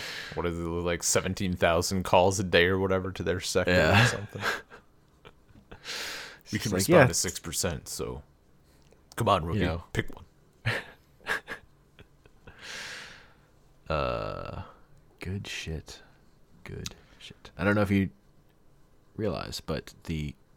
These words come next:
Speaker 2: crime boss in this, played by Lena Headey, who plays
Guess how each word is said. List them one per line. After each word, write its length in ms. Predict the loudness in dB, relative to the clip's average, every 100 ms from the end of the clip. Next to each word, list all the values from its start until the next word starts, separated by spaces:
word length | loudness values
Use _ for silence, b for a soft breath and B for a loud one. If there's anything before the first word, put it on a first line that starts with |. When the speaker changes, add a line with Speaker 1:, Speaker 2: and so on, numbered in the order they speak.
| _ _ _
Speaker 2:
crime 240 | 6 8 10
boss 240 | 8 4
in 60 | 0
this, 420 | -2 -2 -2 -4 -8 _
played 200 | -4 -2
by 120 | -2
Lena 280 | -2 -2 -2
Headey, 380 | -2 -4 -4 -10 -18 _ -12
who 80 | -12
plays 600 | -6 -4 -4 -6 -8